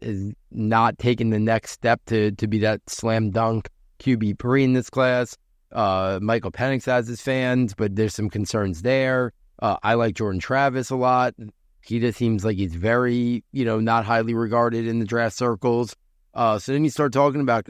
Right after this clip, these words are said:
other guys in the mix, like Bo Nix, and, and Tyler Van Dyke is a name, a hot name that I know they've been talking about at the Prospect to Pros podcast over there by The Athletic.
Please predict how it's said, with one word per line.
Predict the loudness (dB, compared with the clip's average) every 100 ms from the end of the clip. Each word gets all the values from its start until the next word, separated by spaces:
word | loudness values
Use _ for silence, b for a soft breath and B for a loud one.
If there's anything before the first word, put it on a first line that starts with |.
| -2
other | 0 0
guys | 2 2 2 2
in |
the | 0
mix, | 2 0 -2 -4
like | -2
Bo | 0 0
Nix, | 2 0 -4 -6
and, | -2 -2 -2
and | -2 -2
Tyler | 0 0 0
Van | -2 0
Dyke | 0 0 -2
is | 0
a |
name, | 0 0 0 -2 -8 _ -8
a |
hot | 0 0 0
name | 0 2 2
that | 0
I |
know | 0 0
they've | 0
been | 0
talking | 0 2 0
about | 0 -2 -6
at | -8
the | 0
Prospect | 2 2 0 -4
to | -2
Pros | 0 0
podcast | 2 2 2 0 -2 -2
over | -2 0
there | 0
by | 0
The | 0
Athletic. | -2 2 2 2